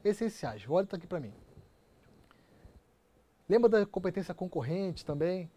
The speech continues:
que existe, você vê na Constituição Federal, que você estuda em Direito Processual Civil? Nesse caso,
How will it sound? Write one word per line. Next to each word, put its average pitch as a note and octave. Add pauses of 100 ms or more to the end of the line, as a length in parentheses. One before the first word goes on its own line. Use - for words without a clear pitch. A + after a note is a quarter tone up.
(320)
que -
existe, C#3+ (200)
você -
vê D#3+
na D3+
Constituição -
Federal, D3+
que -
você B2
estuda C3
em A#2 (160)
Direito C3
Processual B2
Civil? D#3+ (400)
Nesse G#3+
caso, F3+